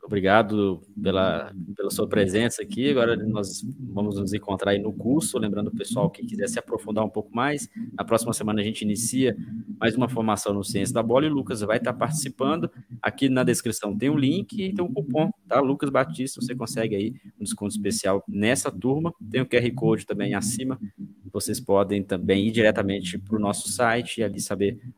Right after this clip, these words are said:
um pouco mais. Lá o Lucas vai aprofundar, serão duas aulas com ele de forma profunda pra entender de verdade ali, de forma bem específica como que ele faz, taticamente, a organização de treinos, então vai valer muito a pena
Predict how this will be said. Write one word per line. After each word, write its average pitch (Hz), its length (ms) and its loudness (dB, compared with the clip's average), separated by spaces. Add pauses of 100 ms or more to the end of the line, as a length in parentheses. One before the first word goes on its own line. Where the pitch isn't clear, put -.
um 110 140 2
pouco 104 380 2
mais. 80 480 0
Lá 131 180 8
o 127 40 10
Lucas 120 360 2
vai 107 140 4
aprofundar, 104 600 0
serão 101 180 0
duas 110 300 2
aulas 98 260 2
com 101 160 -2
ele 107 240 0 (540)
de 85 160 -10
forma 98 240 0
profunda 101 500 -2
pra 104 220 4
entender 110 640 0 (400)
de 107 320 -8
verdade 110 640 2
ali, 98 200 0
de 95 80 -10
forma 107 240 -2
bem 127 280 4
específica - 520 -4
como - 120 -10
que - 100 -18
ele 123 100 -6
faz, 110 380 0
taticamente, 101 960 -2 (300)
a 95 220 2
organização 98 480 -2
de 90 120 -10
treinos, 101 460 -2
então 92 100 -4
vai 98 140 -2
valer 98 260 -2
muito 104 160 -6
a 107 60 2
pena 92 340 -4